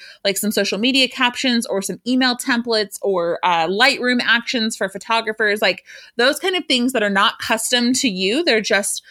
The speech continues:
created by somebody one time and mass produced. They can be very, very valuable, and they're typically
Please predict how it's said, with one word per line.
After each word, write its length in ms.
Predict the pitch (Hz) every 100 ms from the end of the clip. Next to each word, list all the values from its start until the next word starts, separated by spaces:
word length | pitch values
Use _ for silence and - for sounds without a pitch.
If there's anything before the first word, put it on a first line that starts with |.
| - -
created 460 | 285 269 269 277
by 140 | 254 254
somebody 360 | 262 233 226
one 320 | 196 196 196
time 320 | 208 196 185 180
and 140 | 175 180
mass 260 | 135 160
produced. 500 | - - - - -
They 140 | 208 214
can 160 | 269
be 120 | 208
very, 300 | 175 202 220
very 260 | 240 208 202
valuable, 540 | 202 175 180 175 175 -
and 160 | 180
they're 120 | 170 170
typically 800 | - 311 302 294 226 220 220